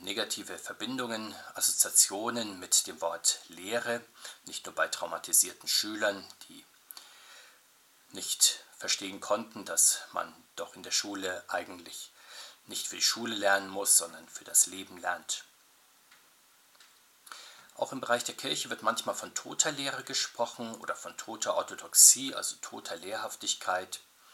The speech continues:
Manchmal wird der Gottesdienst auch als wortlastig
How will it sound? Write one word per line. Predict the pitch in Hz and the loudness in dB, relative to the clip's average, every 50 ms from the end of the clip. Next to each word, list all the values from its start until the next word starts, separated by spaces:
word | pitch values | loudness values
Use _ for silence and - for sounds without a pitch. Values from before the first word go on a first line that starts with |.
| - - - - - - - - - - _ _ - | -20 -20 -20 -20 -20 -20 -20 -20 -20 -20 _ _ 0
Manchmal | 95 90 - - - 98 87 87 87 - - - | 0 2 2 0 0 0 -2 -2 -2 -6 -12 -14
wird | - 92 85 - - - - - - | -12 -10 -2 0 2 2 2 0 -6
der | - | -12
Gottesdienst | - - 85 - - - - - - 90 90 - - - | -12 -12 -12 -6 0 2 2 2 2 0 2 4 4 4
auch | - - - - - | 4 -2 -10 -10 -8
als | - - - - - - - - | 0 6 8 8 8 6 4 -8
wortlastig | - - - - - - - - - - - - - - - - - | -8 -6 -4 -2 -2 -2 -2 -2 2 8 10 12 12 10 8 2 -12